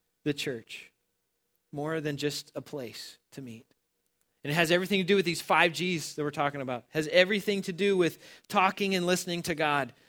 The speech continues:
on a daily basis. It has everything to do with growing in our relationship with Him, applying what we are learning. It has everything to do with gathering within small groups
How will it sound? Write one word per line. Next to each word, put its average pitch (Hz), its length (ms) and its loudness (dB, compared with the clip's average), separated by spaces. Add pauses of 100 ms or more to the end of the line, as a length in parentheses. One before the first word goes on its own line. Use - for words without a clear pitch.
(140)
on 156 80 0
a 156 80 4
daily 151 260 4
basis. 147 400 2
It 170 40 -2
has 170 60 4
everything 196 360 2
to 180 160 2
do 147 260 0
with 165 160 2
growing 180 360 4
in 190 80 4
our 175 100 4
relationship 165 560 0
with 147 120 -6
Him, 151 200 -4
applying 190 580 4
what 185 180 0
we 180 100 4
are 170 100 4
learning. 160 280 -2
It - 60 -14 (160)
has 165 140 0
everything 202 340 2
to 190 80 4
do 196 100 0
with 147 200 0
gathering 202 540 4
within 180 260 0
small 185 420 0
groups 170 500 -2